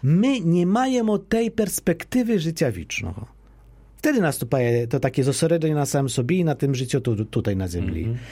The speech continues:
Speaker 1: Jeśli ty już jest na, na, na schyli życia swego, już przeżywasz, zaczynałeś starity, co, co, matko, co może ciebie, e, w jakiś sposób zad-, zadowolnić? Już nie radości mło-, młodości, kiedy możesz,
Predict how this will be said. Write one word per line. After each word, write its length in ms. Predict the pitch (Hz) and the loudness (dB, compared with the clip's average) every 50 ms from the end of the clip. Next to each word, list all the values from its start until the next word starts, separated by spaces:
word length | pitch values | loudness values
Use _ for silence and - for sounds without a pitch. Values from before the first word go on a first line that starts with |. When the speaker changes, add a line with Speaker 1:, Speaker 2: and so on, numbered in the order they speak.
| - - - - - | -16 -18 -6 -2 0
Speaker 1:
Jeśli 220 | 147 151 185 180 | 0 2 0 0
ty 120 | 185 240 233 | 2 2 2
już 200 | 214 196 175 151 | 4 2 4 2
jest 180 | 180 170 160 170 | 2 0 0 0
na, 120 | 165 165 | -2 0
na, 260 | 156 156 160 151 151 | 0 0 0 0 0
na 180 | 151 151 156 156 | 0 0 0 0
schyli 460 | 151 - - 185 180 170 147 139 123 | 0 -2 -2 0 0 0 0 0 0
życia 380 | 117 110 127 117 - 143 147 165 | 0 -2 -4 -2 0 0 0 0
swego, 420 | - - - 147 143 147 180 196 190 - - - - - - | 0 -2 -2 -2 0 0 -2 -2 -4 -8 -14 -18 -6 -4 0
już 120 | 143 156 160 | 0 2 2
przeżywasz, 520 | 160 170 160 156 143 151 160 170 170 147 | 2 2 0 2 0 0 0 0 0 0
zaczynałeś 440 | - 160 156 - 139 156 156 151 143 | 0 -2 -2 -2 -2 0 0 0 -2
starity, 640 | - - - 151 139 131 113 101 110 - 170 208 220 - - - - - - | -2 -2 -2 -2 0 0 -2 -2 -2 -2 -2 -2 -4 -6 -14 -20 -20 -16 -4
co, 140 | - - 180 175 180 | 0 2 2 2 2
co, 160 | - 214 202 | 0 0 0
matko, 260 | 185 190 180 - 202 160 - | 0 -2 -2 -2 -4 -2 -2
co 80 | - 233 | -2 0
może 220 | 220 196 165 160 | 0 0 -2 -2
ciebie, 320 | - - 143 127 135 123 117 - - - - | -2 -2 0 0 0 -2 -2 -6 -14 -12 -4
e, 260 | - 131 127 127 123 | -2 0 0 2 2
w 40 | 131 | 0
jakiś 220 | 135 127 - 131 | 0 -2 -4 -4
sposób 360 | - 139 120 120 110 127 123 | -4 -4 -4 -2 0 0 0
zad-, 180 | 117 123 123 110 | 0 0 0 0
zadowolnić? 680 | 117 110 123 123 117 120 110 110 101 92 90 92 95 - 117 98 - - - - - | 0 0 0 0 0 0 0 0 -2 -2 -4 -4 -4 -4 -6 -6 -6 -12 -14 -2 0
Już 180 | 208 185 165 202 196 196 190 | 0 2 2 2 0 0 0
nie 220 | 185 214 285 311 330 | 0 0 0 2 2
radości 520 | 247 208 185 170 170 160 160 - - 156 | 2 2 2 2 0 0 -2 -2 -2 0
mło-, 420 | 147 151 147 139 139 131 120 113 120 | 2 2 2 2 2 0 0 -2 -2
młodości, 760 | 127 143 139 127 120 110 104 107 107 - - - - 127 135 - - - - - - | 0 0 0 2 0 0 0 -2 -4 -4 -4 -2 -2 -2 -2 -4 -10 -18 -10 -2 0
kiedy 180 | 156 156 156 | 0 2 2
możesz, 380 | 151 156 151 143 143 139 113 - | 2 0 0 0 0 -4 -6 -8